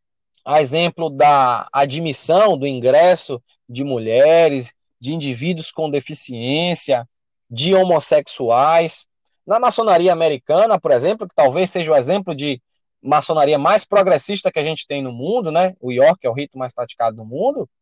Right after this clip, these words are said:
É, pro-, muito provavelmente, se o irmão quiser fazer uma pesquisa aí, ele vai encontrar algum artigo que faz referência a alguma loja americana em que se admite indivíduos, é,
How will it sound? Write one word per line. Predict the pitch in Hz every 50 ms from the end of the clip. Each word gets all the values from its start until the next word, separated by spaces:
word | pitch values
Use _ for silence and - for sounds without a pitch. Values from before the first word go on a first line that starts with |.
| _ _ _ _ _ _ _ _ _ _ _ _ _ _ _ _ _ _ _ _
É, | - 110 - 185 185 185 190 - _ _
pro-, | - 190 226 - 202
muito | 226 269 254 277
provavelmente, | - 233 226 226 220 202 185 180 160 190 254 285 - -
se | -
o | 220
irmão | 185 165 175 214 254
quiser | - - 165 170 196 190
fazer | - 196 170 170
uma | 196 196 180
pesquisa | - 165 139 - - 180 170 175
aí, | 165 202
ele | 233 226
vai | 208 226
encontrar | 254 - 330 320 285 - 185 185 185
algum | 165 139 135 135 131 131 151 202 240 277 302 285 - _ _ _ _ _ _ _ _ _ _ _ _ _ _
artigo | - - 135 - - - - 180 208 247 247 233 294 302 - _ _ _ _ _ _ _ _ _ _ _ _ _ _ _ _ _ _ _
que | - 135
faz | - 190 185 214 202
referência | 214 202 - 196 170 180 185 -
a | 151
alguma | 135 143 190 226 220
loja | 196 185 190 190 190 170
americana | 165 165 147 135 120 _ - 147 175 214 233 233 226 208 185 -
em | - 160 160
que | - - 160
se | - 190
admite | 180 160 139 139 143 160 180 180 - 160
indivíduos, | 151 147 131 131 127 139 151 143 139 135 - - - _ _ _ _ _ _ _ _ -
é, | 120 127 127 127 127 123 123 120 113 107 95